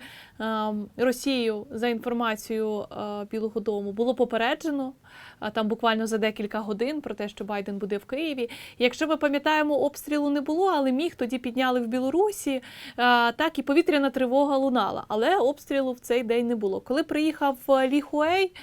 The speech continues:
так, справді, цих два дні, як і ви помітили, була, ем, страшна ракетна атака,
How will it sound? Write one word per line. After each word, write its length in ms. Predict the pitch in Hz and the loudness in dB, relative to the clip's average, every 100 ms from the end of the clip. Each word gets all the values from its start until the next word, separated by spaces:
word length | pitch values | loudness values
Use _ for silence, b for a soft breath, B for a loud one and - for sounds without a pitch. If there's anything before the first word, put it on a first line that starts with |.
| B B 277 - | B B -8 6
так, 260 | 269 262 | 6 6
справді, 400 | - 285 262 240 | 4 4 4 4
цих 220 | 240 269 | 2 2
два 200 | 240 262 | 4 2
дні, 240 | 254 254 370 | 2 0 0
як 220 | 285 254 | -2 -2
і 40 | |
ви 120 | 240 254 | -2 0
помітили, 500 | 262 285 359 285 247 | 0 0 0 2 2
була, 640 | 226 247 262 277 277 269 - 233 233 | 2 2 4 4 2 0 0 0 0
ем, 300 | 233 233 226 226 _ _ - | -2 -4 -6 -10 _ _ -2
страшна 400 | 269 247 269 277 | 0 2 2 2
ракетна 400 | 277 277 277 294 | 2 2 2 0
атака, 580 | - 262 220 202 190 | 2 2 2 -4 -6